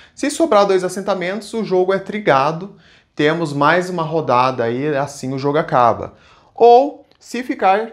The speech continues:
duas áreas sem realizar quests. As quests são essas, esses tiles aqui, que quando você faz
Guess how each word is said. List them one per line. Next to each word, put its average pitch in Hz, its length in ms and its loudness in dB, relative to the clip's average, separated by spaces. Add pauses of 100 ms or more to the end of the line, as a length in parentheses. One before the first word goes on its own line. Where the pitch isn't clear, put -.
duas 196 600 0
áreas 185 360 4
sem 185 240 -6
realizar 175 380 0
quests. 165 840 -2 (240)
As 165 180 0
quests 180 440 2
são 190 400 -4 (1040)
essas, 156 680 0
esses 147 640 -2
tiles 139 520 2
aqui, 120 280 -2
que 202 140 -6
quando 139 260 -2
você 131 300 -6
faz 143 720 -2